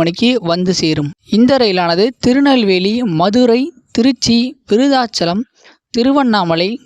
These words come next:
காட்பாடி, ரேணிகுண்டா வழியாக காச்சிகுடா ரயில் நிலையத்தை சென்று சேரும். ட்ரெயின் நம்பர் ஜீரோ செவன் ஒன் எயிட் நைன்,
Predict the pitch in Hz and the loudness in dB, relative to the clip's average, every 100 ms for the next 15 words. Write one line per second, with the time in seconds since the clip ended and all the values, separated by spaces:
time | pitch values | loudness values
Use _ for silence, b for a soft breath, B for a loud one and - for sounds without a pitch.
0 | - 196 247 254 208 180 185 214 180 196 | -6 -4 -4 -2 -2 0 -2 -2 -2 0
1 | 254 254 190 180 196 170 165 156 151 226 | 2 0 0 0 0 0 -2 -2 -2 -2
2 | 226 196 240 - 220 175 190 220 185 190 | -2 -2 0 0 0 2 0 -2 -2 -2
3 | 196 175 160 233 277 240 196 180 175 - | -2 -2 -2 -2 -2 -2 -2 -2 -2 -2
4 | 156 151 180 _ 190 214 302 269 190 175 | -2 -4 -8 _ -2 0 2 2 0 -2
5 | 208 190 170 240 285 262 - 185 202 220 | -2 -2 0 2 2 0 0 -2 -2 -2
6 | 170 180 202 220 - 175 175 | -2 0 -2 -2 -4 -2 -2